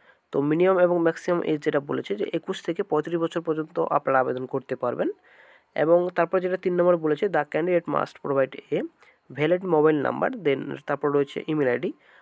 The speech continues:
তো আপনাদের দুটো আপনাদের লাগবে কনফার্ম, যেটা আপনাদের মোবাইল নাম্বার অবশ্যই ভ্যালিড লাগবে, then আপনাদের ইমেইল আইডি অবশ্যই লাগবে। তো আপনাদের ইমেইল through আবেদন করতে হবে। তো একটা আপনাদের বায়োডাটা বানাতে হবে, যেটা আপনাদের বায়োডাটা বানাতে হবে, then আপনাদের with আপনাদের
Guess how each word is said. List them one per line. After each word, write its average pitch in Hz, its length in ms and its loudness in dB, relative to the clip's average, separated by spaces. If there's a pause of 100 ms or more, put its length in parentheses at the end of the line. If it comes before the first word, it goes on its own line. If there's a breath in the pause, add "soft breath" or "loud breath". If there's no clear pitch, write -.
(180 soft breath)
তো 147 200 0
আপনাদের 165 380 0
দুটো 160 200 2
আপনাদের 170 280 2
লাগবে 147 300 0
কনফার্ম, 156 380 -2
যেটা 143 160 -2
আপনাদের 139 180 0
মোবাইল 139 300 0
নাম্বার 147 260 -2
অবশ্যই 143 440 -2 (420)
ভ্যালিড 135 240 -6
লাগবে, 139 280 -4
then 139 200 0
আপনাদের 131 260 -4
ইমেইল 139 220 0
আইডি 131 140 0
অবশ্যই 131 280 -4
লাগবে। 135 300 -4 (680 loud breath)
তো 139 160 4
আপনাদের 175 420 2
ইমেইল 175 180 4
through 180 220 0
আবেদন 160 280 0
করতে 160 320 -2
হবে। 160 300 -2 (200)
তো 143 300 4
একটা 151 280 0
আপনাদের 160 260 0
বায়োডাটা 147 340 4
বানাতে 147 280 2
হবে, 185 80 -2
যেটা 139 180 2
আপনাদের 135 220 0
বায়োডাটা 139 460 0 (400)
বানাতে 139 280 0
হবে, 185 160 -4
then 143 180 0
আপনাদের 135 240 -2
with 143 220 0
আপনাদের 135 280 -2